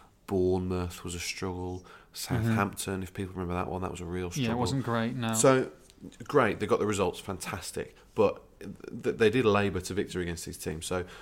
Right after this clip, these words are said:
Speaker 1: we want to, we want to see improvements. Yes, we're asking a lot of them, but we know it's there. You know, we know how
Speaker 2: Mm-hmm.
Speaker 1: good this team can
Speaker 2: Mm-hmm.
Speaker 1: be. So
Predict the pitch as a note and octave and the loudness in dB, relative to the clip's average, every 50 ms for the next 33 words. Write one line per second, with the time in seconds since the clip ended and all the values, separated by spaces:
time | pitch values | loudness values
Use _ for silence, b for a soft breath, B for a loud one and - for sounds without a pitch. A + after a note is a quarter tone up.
0 | B B B - A2 A2 A2+ C3 A#2 - - - - B2+ B2+ C#3+ D#3+ D#3 - - | B B B 0 2 4 4 4 4 2 0 -4 -2 0 0 2 0 0 0 0
1 | C#3+ B2+ A#2 F#2+ - G2+ F#2+ F2+ F#2+ G2 - - - - - - - - - - | 0 0 0 0 0 0 0 0 -2 -4 -6 -8 -12 -14 -16 -20 -20 -20 -20 -20
2 | - - - - - A#2+ C3 D3 D3 C#3+ - - - A#2+ A#2 A2 - - A#2 G#2 | -20 -20 -20 -16 -6 0 2 2 2 2 -2 0 4 4 4 4 2 -2 -2 0
3 | G2+ G#2 - - - A#2 A2 - - G2 F#2+ F#2 - - D2+ A#2 B2+ C3 C#3 C#3 | 2 2 2 4 2 0 0 0 -2 -2 -2 -2 -2 -2 0 0 0 2 2 0
4 | B2 - - - - A2+ A#2+ B2+ C3+ C3 B2+ A#2+ A2+ A2+ G#2+ F#2+ F2+ G2 G2+ A2 | 0 0 -2 -2 -2 -2 -2 -2 -2 -2 -2 -2 -4 -2 -2 -2 -2 -2 0 0
5 | G#2+ G#2+ G#2 A#2+ A#2 A2+ A2 - - - - - G#2 G2 F2+ - A2+ - E2+ - | 2 2 2 2 2 0 -2 -2 -4 -8 -6 -4 -4 -4 -2 -2 -2 -2 0 0
6 | G2 G2+ G2+ G2 - - G2+ F#2+ F#2 | 0 0 -2 -4 -4 -2 -2 -2 -2